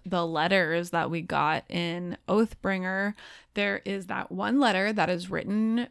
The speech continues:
from either the third person or in those gender neutral pronouns, um, about avatars of our being. And we found a Word of Brandon, which we have not previously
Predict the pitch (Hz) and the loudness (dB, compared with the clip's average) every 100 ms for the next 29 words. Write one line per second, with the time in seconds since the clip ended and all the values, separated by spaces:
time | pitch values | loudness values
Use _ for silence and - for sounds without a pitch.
0 | _ - 190 196 202 214 _ _ _ _ | _ 0 2 2 0 -2 _ _ _ _
1 | _ - 202 180 165 165 190 220 220 208 | _ -4 -2 -2 -4 -2 2 2 4 2
2 | 208 208 190 180 180 170 175 180 170 180 | 2 0 0 0 0 -2 -2 -4 -2 0
3 | 202 220 208 196 208 196 190 196 190 - | 2 4 2 2 0 4 4 4 2 0
4 | _ - - 196 180 151 160 165 185 208 | _ -4 2 2 2 -2 -2 -2 0 0
5 | - - - - _ - 196 190 - 196 | -4 -16 -20 -20 _ -2 0 -2 -2 0
6 | 190 170 151 - - - _ - 170 190 | 0 0 -2 -6 -12 -16 _ -4 0 0
7 | 202 214 196 185 180 180 175 - 175 175 | 0 4 6 8 8 6 4 -2 2 2
8 | 175 170 170 180 196 175 165 160 160 180 | 2 2 2 2 2 2 2 0 -2 -6
9 | - - - - 208 185 180 170 165 165 | -8 -20 -20 -4 0 2 0 -2 -4 -6
10 | - 190 190 185 180 180 180 180 180 180 | -6 -2 0 0 -2 -2 -2 -2 -4 -4
11 | - - 202 202 208 208 202 - - 180 | -2 4 6 6 4 2 0 -2 0 4
12 | 175 175 170 170 165 165 - 185 202 - | 4 4 2 0 -2 -4 -2 0 0 0
13 | 156 170 185 170 - 170 175 175 180 175 | -2 0 0 -2 -2 -6 -4 -4 -2 -4
14 | - - 311 330 330 294 - 277 269 262 | -6 0 2 2 0 -2 -4 -2 0 -2